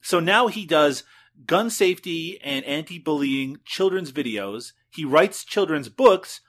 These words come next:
and he also writes novels.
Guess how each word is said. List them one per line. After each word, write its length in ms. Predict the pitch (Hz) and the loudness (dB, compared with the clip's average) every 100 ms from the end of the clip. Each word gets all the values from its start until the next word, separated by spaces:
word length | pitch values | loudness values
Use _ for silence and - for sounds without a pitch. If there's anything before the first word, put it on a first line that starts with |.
| _ _ | _ _
and 120 | 175 165 | -6 -4
he 60 | |
also 360 | 151 202 220 214 | 2 2 4 2
writes 520 | 147 135 135 - - _ _ _ | 4 2 0 -8 -16 _ _ _
novels. 680 | 147 240 247 120 101 131 | 4 8 8 4 -4 -10